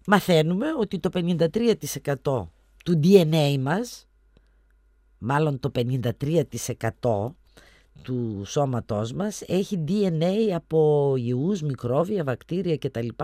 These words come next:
Και είναι σαν να είμαστε εμείς ξενιστές, σαν να φιλοξενούμε. Τι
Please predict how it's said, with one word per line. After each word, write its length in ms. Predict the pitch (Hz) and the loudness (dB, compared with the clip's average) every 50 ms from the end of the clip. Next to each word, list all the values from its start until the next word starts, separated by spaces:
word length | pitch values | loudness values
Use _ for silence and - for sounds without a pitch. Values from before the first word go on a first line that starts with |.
| 180 226 254 262 269 _ _ _ _ _ _ _ _ _ | -6 -4 -6 -8 -10 _ _ _ _ _ _ _ _ _
Και 120 | - 196 | -6 -4
είναι 280 | 214 240 302 339 339 285 | -4 -4 -4 -6 -10 -10
σαν 220 | - - 254 277 | -8 -8 -6 -6
να 100 | 277 285 | -6 -6
είμαστε 380 | 294 262 233 247 294 247 - 233 | -6 -6 -6 -6 -8 -8 -8 -10
εμείς 220 | 233 233 269 247 | -8 -8 -10 -10
ξενιστές, 500 | - - 240 226 208 196 - - - - | -10 -10 -10 -8 -8 -10 -8 -8 -8 -6
σαν 160 | - 165 170 185 | -6 -6 -6 -6
να 60 | 196 | -8
φιλοξενούμε. 720 | - - 180 175 160 - - 175 180 180 208 226 220 - - - - - - - _ - | -8 -6 -6 -6 -6 -4 -4 -4 -2 -2 0 0 -2 -2 -4 -6 -16 -20 -20 -20 _ -12
Τι 100 | - | -6